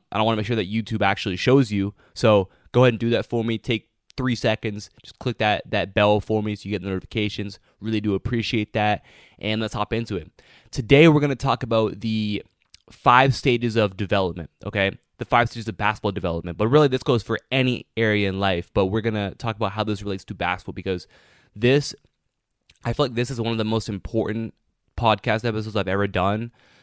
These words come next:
just because I feel like it's gonna help a lot of you guys clear up the frustration, the confusion that you guys are feeling right now. Because here's the thing with basketball training, and actually this is kind of an epiphany that I had with, um,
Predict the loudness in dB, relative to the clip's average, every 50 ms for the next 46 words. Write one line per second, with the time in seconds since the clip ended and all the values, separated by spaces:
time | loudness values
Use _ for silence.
0 | _ _ 0 2 2 2 2 0 -6 -6 -4 -4 -2 0 0 2 0 -2 -4 -8
1 | -18 _ _ _ _ _ -2 0 0 2 2 0 0 0 0 -2 -4 -2 0 -2
2 | -2 -2 -4 _ -4 -2 0 2 2 2 2 0 0 0 0 -2 -2 -6 -16 -14
3 | -6 -4 -2 0 0 0 0 0 0 -2 -4 -12 -14 -8 -6 -6 -4 -4 -4 -6
4 | -8 -10 -12 -6 -4 -4 -4 -4 -6 -6 -4 -2 -2 -2 -2 -6 -6 -6 -6 -8
5 | -10 -12 -12 -10 -8 -6 -4 -4 -4 -4 -4 -6 -8 -8 -8 -4 0 0 0 0
6 | -4 -8 -10 -6 -6 -6 -4 -6 -6 -4 -2 -4 -4 -4 -8 -8 -6 -6 -6 -8
7 | _ _ _ _ _ _ _ _ _ _ _ _ 2 2 2 4 4 0 0 0
8 | -2 -2 -4 -4 -6 -6 -4 0 0 0 0 0 -4 -6 -6 -6 -8 -8 -8 -10
9 | -6 -2 0 0 0 0 -2 -4 -4 -4 -4 -2 -2 0 0 -2 -2 -2 -2 -2
10 | -2 -2 -2 -2 -2 0 0 0 0 0 -2 0 0 2 2 2 2 0 0 -2
11 | -2 -2 -4 -8 -8 -4 -2 -2 -2 -2 -4 -6 -10 -14 -16